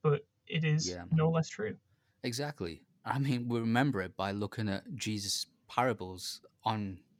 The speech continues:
Speaker 2: growth and trees, and
Speaker 1: Mm.
Speaker 2: hence I found myself using fruitful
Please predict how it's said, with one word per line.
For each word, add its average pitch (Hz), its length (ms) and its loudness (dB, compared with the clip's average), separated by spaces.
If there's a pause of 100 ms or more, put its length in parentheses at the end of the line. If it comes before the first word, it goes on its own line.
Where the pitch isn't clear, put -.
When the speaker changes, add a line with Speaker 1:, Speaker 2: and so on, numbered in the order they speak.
(180)
Speaker 2:
growth 104 680 -4
and 92 140 -6
trees, 98 600 -8 (480)
and 98 320 0
Speaker 1:
Mm. 170 420 0
Speaker 2:
hence 131 280 0
I 107 60 0
found 117 420 2
myself 104 580 -2
using 104 720 -2
fruitful 98 720 -8